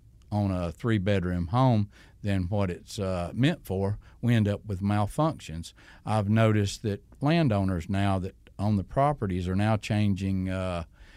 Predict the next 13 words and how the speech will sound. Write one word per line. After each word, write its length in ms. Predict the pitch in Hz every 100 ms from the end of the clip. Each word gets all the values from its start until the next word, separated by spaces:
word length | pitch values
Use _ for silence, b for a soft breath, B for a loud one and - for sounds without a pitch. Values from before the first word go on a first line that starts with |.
| B B B
their 220 | - 101 104
leases, 520 | 135 170 - 98 95
because 480 | 92 104 113 107 104
what 200 | 95 -
happened 580 | 87 92 127 127 92 92
is 140 | 87
they'll 180 | 95 98
rent 240 | 98 98
a 40 | 90
house 360 | 98 92 87
to 160 | - 90
a 80 | 82
couple 500 | - 135 - 92